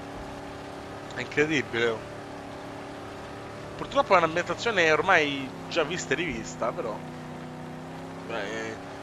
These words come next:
sulla trecentosessanta uscì Rage per, per P C trecentosessanta,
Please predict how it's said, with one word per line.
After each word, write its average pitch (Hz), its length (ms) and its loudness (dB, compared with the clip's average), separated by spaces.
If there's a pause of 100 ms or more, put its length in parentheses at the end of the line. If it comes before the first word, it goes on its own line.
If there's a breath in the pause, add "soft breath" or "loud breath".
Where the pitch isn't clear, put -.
(600)
sulla 139 160 4
trecentosessanta 143 640 6
uscì 127 520 0
Rage 131 480 4
per, 123 220 -2
per 123 200 -2
P - 160 -8
C 139 140 -6
trecentosessanta, 127 840 6